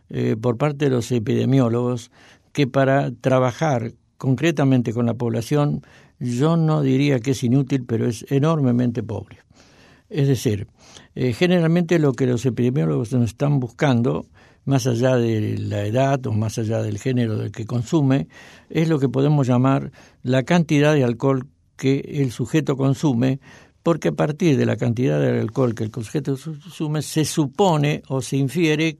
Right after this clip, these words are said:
que hay determinado tipo de padecimiento mental. Lo que los epidemiólogos no se preguntan es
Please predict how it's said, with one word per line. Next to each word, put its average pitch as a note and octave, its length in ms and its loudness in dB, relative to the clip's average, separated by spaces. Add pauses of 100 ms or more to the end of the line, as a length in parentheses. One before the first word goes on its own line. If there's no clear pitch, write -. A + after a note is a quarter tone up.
(120)
que C#3 120 0
hay D3 80 2
determinado C#3 680 0
tipo C#3 260 -4
de C3 60 -2
padecimiento B2 580 -4
mental. A2 460 -8 (1040)
Lo D3+ 260 2
que D#3 560 4
los C#3+ 220 2
epidemiólogos D3 800 2
no D#3+ 240 4
se D#3 160 0
preguntan C3+ 720 0
es - 560 -2